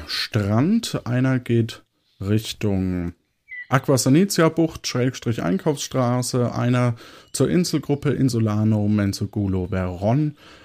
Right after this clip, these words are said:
Einer geht, äh, Richtung, also zeigt auch nur die, die grobe Richtung an, Redaktion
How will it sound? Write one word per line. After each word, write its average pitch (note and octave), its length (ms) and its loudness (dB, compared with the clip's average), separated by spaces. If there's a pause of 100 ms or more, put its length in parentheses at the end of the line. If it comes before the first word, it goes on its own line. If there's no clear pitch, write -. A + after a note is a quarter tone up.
(200)
Einer D3 580 2 (240)
geht, A2+ 500 2 (140)
äh, A2+ 60 -4
Richtung, G#2 1200 -2 (320)
also G2+ 260 -4
zeigt G2+ 340 -4
auch B2 180 -6
nur A2 140 0
die, G2 320 0
die G#2 120 -2
grobe C3 380 0
Richtung A#2 340 0
an, A2+ 280 0 (400)
Redaktion A#2+ 1120 2